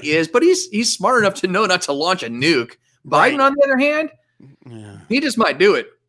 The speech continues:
Speaker 2: Yeah.
Speaker 1: He just might do it, you know, and that's scary that that dude who, who's not all there has access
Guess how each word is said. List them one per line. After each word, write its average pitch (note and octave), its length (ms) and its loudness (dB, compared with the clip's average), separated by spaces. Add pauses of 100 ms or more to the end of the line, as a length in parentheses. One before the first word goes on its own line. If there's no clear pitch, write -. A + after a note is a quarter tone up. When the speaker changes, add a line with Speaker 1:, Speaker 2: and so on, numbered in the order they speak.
(280)
Speaker 2:
Yeah. B2 280 -10
Speaker 1:
He F#3+ 120 0
just G#3+ 120 -6
might D#3+ 220 -2
do D#3+ 160 2
it, A#2 160 -2
you C3+ 80 -12
know, A#2 300 -2
and C3 240 -6
that's G3 200 0
scary C3+ 440 -2
that A2+ 220 -10
that E3+ 260 2
dude D#3+ 380 2 (400)
who, C#3 180 -4
who's C#3+ 200 -2
not C#3+ 200 0
all E3+ 180 0
there C3+ 440 -2 (240)
has D3+ 360 -2 (140)
access B2+ 800 -4